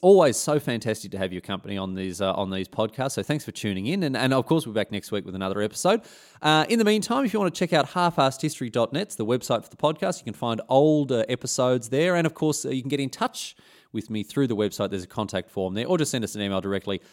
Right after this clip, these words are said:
half assed history at gmail dot com. Um, I've still got plenty of stickers to give away. I'll send them to you, uh, for free if you get in touch with me and just send me your address. No worries at all. They'll be on their way.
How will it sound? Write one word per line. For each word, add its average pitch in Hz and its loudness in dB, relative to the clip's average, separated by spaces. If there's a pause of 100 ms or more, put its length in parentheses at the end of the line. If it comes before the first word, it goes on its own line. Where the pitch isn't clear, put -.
(120)
half 110 -2
assed 95 -2
history 98 -6
at 104 -4
gmail 92 -4
dot 90 -2
com. 220 2 (520)
Um, 151 2
I've 156 0
still 226 0
got 202 4
plenty 180 0
of 151 -2
stickers 165 -2
to 160 -2
give 147 -2
away. 156 2
I'll 160 4
send 147 -2
them 123 -4
to - -4
you, 113 0
uh, 120 2
for 240 4
free 104 -6
if - -10
you - -6
get 98 -2
in 90 -4
touch 104 -4
with 107 -10
me 165 -6
and 143 -6
just 110 -10
send 98 -6
me 95 -6
your 92 -4
address. 185 -4
No 92 -8
worries 90 -4
at 98 -2
all. 143 0
They'll 101 -4
be 101 -4
on 95 -4
their 92 -4
way. 95 -2